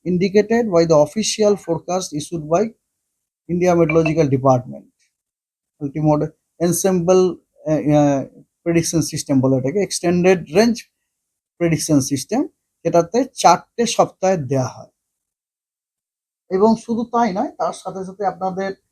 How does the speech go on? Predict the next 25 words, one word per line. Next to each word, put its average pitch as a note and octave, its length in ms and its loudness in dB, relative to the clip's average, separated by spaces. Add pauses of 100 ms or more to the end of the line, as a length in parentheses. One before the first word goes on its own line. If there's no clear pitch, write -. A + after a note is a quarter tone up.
(340)
ম্যাক্সিমাম A#3+ 560 0
টেম্পারেচার A3 500 0
সম্বন্ধেও G3+ 500 -4
বলে D#3+ 260 0
দিই। B3+ 100 -4
ম্যাক্সিমাম G#3 540 -4
টেম্পারেচারও G3 720 -4
accordingly G3+ 560 0
বুঝতেই F#3 340 -4
পারছেন, F3 440 -10
বৃষ্টি D#3+ 360 -8
যদি F3+ 200 -2
কম E3+ 340 2
হয়, F#3+ 180 0 (760)
বৃষ্টি, E3+ 240 -8 (100)
বৃষ্টি E3 360 -2
কম G3+ 240 2
হচ্ছে G#3 220 -2
মানে F#3 220 2
কি? C#3 140 0
তার E3+ 160 -4
মানে F#3 100 0
আকাশে F#3+ 300 0
মেঘ F#3+ 260 0
নেই। F3 200 2